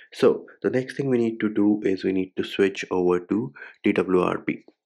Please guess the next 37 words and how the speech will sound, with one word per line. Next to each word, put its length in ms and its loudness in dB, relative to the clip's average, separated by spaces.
So 100 -8
how 260 4
do 100 2
you 140 2
switch 420 0
from 400 0
Orange 440 2
Fox 520 -6
to 320 2
T 120 4
W 300 4
R 140 0
P 400 0
when 240 0
Orange 340 0
Fox 300 -2
is 100 2
not 240 0
supporting 560 0
encryption 720 -2
on 160 -2
the 80 0
latest 500 -2
Android 540 0
version? 380 0
So 140 2
on 140 4
top 260 0
here, 220 4
you 80 6
will 160 4
see 260 -2
something 520 0
called 320 2
your 200 2
internal 500 0
storage 640 -2